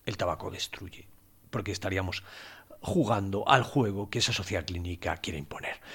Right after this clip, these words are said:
¿Qué quiero decir, eh, más resumidamente? Quiero decir que, para empezar, el tabaco no es un vicio,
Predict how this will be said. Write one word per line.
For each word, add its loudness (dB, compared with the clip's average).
¿Qué 4
quiero 6
decir, 4
eh, 2
más 6
resumidamente? -2
Quiero 8
decir 8
que, 0
para 4
empezar, 0
el 2
tabaco 0
no 6
es 2
un 0
vicio, -6